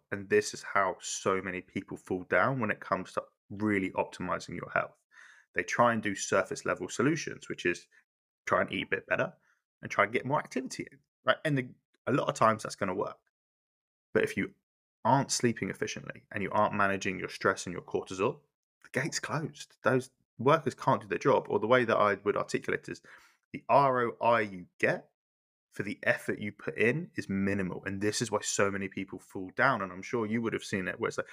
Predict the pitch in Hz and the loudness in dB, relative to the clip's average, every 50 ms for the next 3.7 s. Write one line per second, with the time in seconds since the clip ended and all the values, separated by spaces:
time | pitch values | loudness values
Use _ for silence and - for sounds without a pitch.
0 | - - - - _ 123 120 117 123 - _ - - - 143 160 151 135 - 127 | -14 -20 -20 -6 _ -2 0 0 -2 -6 _ -10 -4 2 2 2 2 4 2 4
1 | 110 107 104 101 - - 95 98 98 - - 104 - - - 95 - - - 151 | 4 6 4 4 0 -4 -8 -8 -10 -10 -8 -6 -4 -2 0 -2 -2 2 4 4
2 | - 147 - 107 95 104 - 98 - - - - - 104 113 104 - - 110 104 | 4 4 2 -2 -2 -2 -2 -4 -4 -4 -4 -2 0 0 0 0 2 2 2 4
3 | 101 101 101 - 104 101 - - 123 127 120 113 101 - | 4 2 2 2 0 0 2 4 4 4 4 2 -2 -6